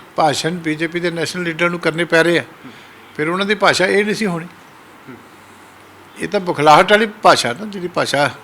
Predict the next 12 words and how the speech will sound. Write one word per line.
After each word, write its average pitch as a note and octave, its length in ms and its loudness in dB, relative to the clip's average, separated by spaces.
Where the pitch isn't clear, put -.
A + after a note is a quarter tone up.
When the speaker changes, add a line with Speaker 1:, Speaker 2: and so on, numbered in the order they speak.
Speaker 1:
ਵਰਤੀ C#3 400 -10
ਜਾ C3+ 160 -2
ਰਹੀ C3 180 -6
ਹੈ A#2+ 180 -6
ਅੱਜ A#2 280 -10
ਮਾਈਨੋਰਿਟੀ B2+ 440 -4
ਦੇ C#3 140 -2
ਖਿਲਾਫ, B2+ 460 -4
ਬਾਕੀ B2+ 300 -10
ਲੋਕਾਂ C3 260 -10
ਦੇ C3+ 100 -8
ਖਿਲਾਫ। A#2+ 260 -10